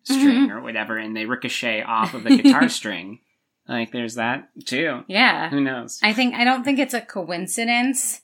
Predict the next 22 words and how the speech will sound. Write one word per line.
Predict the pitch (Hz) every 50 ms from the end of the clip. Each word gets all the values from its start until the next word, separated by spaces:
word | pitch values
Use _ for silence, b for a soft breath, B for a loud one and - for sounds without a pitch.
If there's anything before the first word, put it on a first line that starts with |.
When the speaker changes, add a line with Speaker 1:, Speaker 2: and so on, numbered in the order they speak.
| _ -
Speaker 2:
her | - 214 226
choices | 214 - - 202 175 160 - - 185 175 165 180
of | 151 139
words, | 151 156 - - - - - -
you | 202 190
know? | 185 175 175 185
Speaker 1:
Never. | 202 190 - 247
Speaker 2:
Like, | 247
you | 247
can | - 254 226
write | 240 247 240
a | -
song | 170 240 220 214
about | 202 196 185
Speaker 1:
It's | - -
Speaker 2:
sadness | 196 180 175 165 165 160 -
without | 180 160 156 160 - - -
tears. | - 175 160 143 - - - - - - - -
Speaker 1:
Yeah, | 170 165 127 123
it's | 127 - - 143
never | 139 131 127 113 127 113 104 101 101
a | -